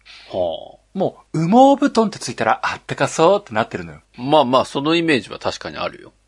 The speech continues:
Speaker 2: 羽毛を使ったダウンって言ったらあったかそうってなってるのよ。
Speaker 1: まあね。うん。
Speaker 2: みんなこれにやられてるの。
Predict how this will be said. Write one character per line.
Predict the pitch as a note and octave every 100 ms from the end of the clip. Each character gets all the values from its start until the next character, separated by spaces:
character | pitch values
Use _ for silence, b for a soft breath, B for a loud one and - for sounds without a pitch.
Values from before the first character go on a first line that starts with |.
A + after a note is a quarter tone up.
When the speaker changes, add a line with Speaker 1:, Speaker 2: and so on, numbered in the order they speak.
| _ _ -
Speaker 2:
羽 | D#3+
毛 | D#3+ G3+ G#3+
を | G#3
使 | G3+ - G3+
っ | G3
た | - F#3
ダ | - E3
ウ | F3 C3+
ン |
っ |
て | D#3+ -
言 |
っ | F#2+
た | A#2+
ら | -
あ | C#3+
っ | -
た | G#3
か | A3
そ | A#3 A#3+
う |
っ |
て | A3+
な | C3
っ | C3
て |
る | F2+
の | D#2+
よ。 | D2+ _
Speaker 1:
ま | G2 G2 F2
あ | E2+
ね。 | A2 G#3 - _
う | F#3+
ん。 | - -
Speaker 2:
み | G#3
ん |
な | B3 -
こ | -
れ | F3+
に | G3+
や | F3+
ら | E3
れ |
て | D#3
る | D3
の。 | -